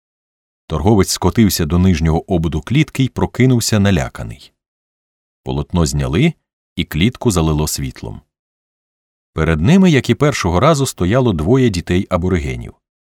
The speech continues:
Як зауважив дослідник, зовні вони не дуже відрізнялись від дорослих особин, хоча, звичайно, були набагато менші.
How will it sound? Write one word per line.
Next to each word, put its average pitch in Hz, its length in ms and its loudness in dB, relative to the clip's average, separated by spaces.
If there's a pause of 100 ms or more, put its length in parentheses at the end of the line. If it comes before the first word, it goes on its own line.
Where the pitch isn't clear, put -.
(800)
Як 80 220 -2
зауважив 98 520 2
дослідник, 82 680 -2 (640)
зовні 190 540 4
вони 160 320 2
не 170 120 4
дуже 82 240 2
відрізнялись 80 800 0
від 98 140 0
дорослих 90 600 2
особин, 65 480 -6 (400)
хоча, 107 320 0
звичайно, 90 520 0
були 80 240 0
набагато 76 480 0
менші. 60 460 -8